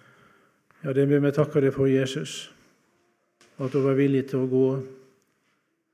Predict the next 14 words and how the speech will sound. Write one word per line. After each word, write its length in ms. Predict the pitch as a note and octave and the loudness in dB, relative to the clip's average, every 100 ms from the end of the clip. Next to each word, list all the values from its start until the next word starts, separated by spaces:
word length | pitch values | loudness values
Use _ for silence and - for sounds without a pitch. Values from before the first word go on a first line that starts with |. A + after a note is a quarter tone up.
| _ _ - | _ _ -4
hele 340 | D3 D3 C#3 C3 | 0 2 0 0
veien 380 | C3 B2+ C#3 C3 - - | 0 -2 -4 -8 -14 -8
fram 240 | C#3 B2 A#2+ | -4 -4 -6
til 140 | C3+ | -8
korset 460 | C#3 - - D3 C#3 - _ _ _ _ _ _ _ _ _ _ _ _ _ _ _ _ _ - _ _ _ _ | -6 -4 -6 -8 -14 -20 _ _ _ _ _ _ _ _ _ _ _ _ _ _ _ _ _ -20 _ _ _ _
for 160 | C3 B2 | -6 -6
oss. 380 | B2 - - - _ _ _ _ _ _ _ _ _ _ _ - | -6 -14 -16 -20 _ _ _ _ _ _ _ _ _ _ _ -6
Takk 160 | C#3 - | -6 -4
for 100 | D3 | -4
du 380 | C#3+ C#3 C#3 C#3 - - _ _ _ C3 | 0 0 0 -4 -16 -20 _ _ _ -8
bar 380 | B2 C3 C#3+ B2+ | -2 0 0 0
våre 220 | C3 B2 | 0 -2
synder, 400 | - C#3+ C3+ B2 | -2 -2 -2 -2
Jesus, 600 | C3 B2+ - C#3+ - - | -2 -4 -10 -12 -14 -18